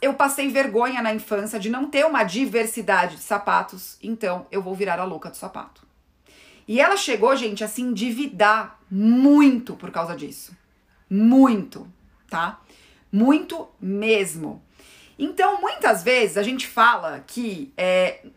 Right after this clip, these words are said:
uma co-, você pode não ser uma pessoa impulsiva ou compulsiva,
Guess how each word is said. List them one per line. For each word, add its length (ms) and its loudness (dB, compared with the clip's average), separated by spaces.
uma 260 2
co-, 180 -14
você 160 -4
pode 220 2
não 100 -2
ser 200 -2
uma 160 0
pessoa 460 -2
impulsiva 1000 -6
ou 140 0
compulsiva, 1080 -10